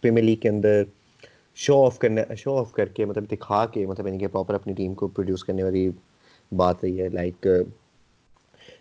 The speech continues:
آ، ساڈیو مانے ایک، ایک تھا،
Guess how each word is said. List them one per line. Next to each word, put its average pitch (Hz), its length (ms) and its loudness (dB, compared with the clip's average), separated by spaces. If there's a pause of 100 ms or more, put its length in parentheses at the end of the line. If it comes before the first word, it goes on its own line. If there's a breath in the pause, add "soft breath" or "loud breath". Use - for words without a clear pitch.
(120 loud breath)
آ، 95 480 -2
ساڈیو 107 400 2
مانے 95 260 0
ایک، 98 320 0 (400)
ایک 92 260 -4
تھا، 87 440 -4